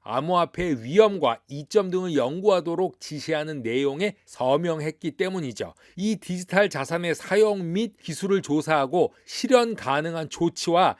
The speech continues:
디지털 자산, 암호화폐가 미 경제의 신흥 산업에 어떻게 부합되는지를 설명할 예정이라고 합니다. 이게 인터넷과 같은 크립토커런시가 앞으로 미 신흥 산업을 이끌어질 것인가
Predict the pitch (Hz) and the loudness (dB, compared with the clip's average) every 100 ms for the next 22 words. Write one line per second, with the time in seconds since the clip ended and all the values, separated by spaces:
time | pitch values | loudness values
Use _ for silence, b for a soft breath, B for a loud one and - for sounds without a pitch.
0 | b - 180 - 185 196 143 156 185 107 | b -10 -8 0 2 2 2 6 6 4
1 | 107 113 131 170 165 - 147 143 175 131 | -4 -6 -2 0 0 2 0 0 -2 -2
2 | 123 190 202 - 123 139 139 143 170 151 | -6 -4 -4 -4 -6 -4 0 2 4 2
3 | - b - 254 269 247 214 - 202 202 | -2 b -2 0 2 0 -4 -6 -2 0
4 | 175 185 - b 117 151 - 202 - 208 | 2 0 -2 b -2 -2 0 -4 2 2
5 | 202 - 175 202 - 196 185 151 175 175 | 2 2 6 6 6 0 0 -2 -2 -2
6 | 190 214 220 208 190 131 131 143 139 127 | -4 -4 -2 0 0 0 0 0 0 -4
7 | 120 120 120 104 - B B B 180 190 | -4 -8 -6 -8 -8 B B B 0 0
8 | - 175 202 196 220 202 202 180 - - | 0 -6 -4 -2 -2 0 0 0 -4 -10
9 | - 196 107 - 226 - 202 - 170 170 | 0 0 0 -4 -4 -2 -6 -4 -2 -2
10 | 147 170 127 113 - 156 117 185 220 190 | -4 -8 -8 -6 -4 -4 -4 -4 -4 -6
11 | _ _ - 214 214 147 156 151 160 170 | _ _ -8 -4 -4 -2 -2 -2 -4 -8
12 | - 139 - 208 208 - - 160 165 - | -12 -18 -6 2 4 4 -4 -10 -10 -2
13 | 202 - 170 165 | -2 -2 -6 -8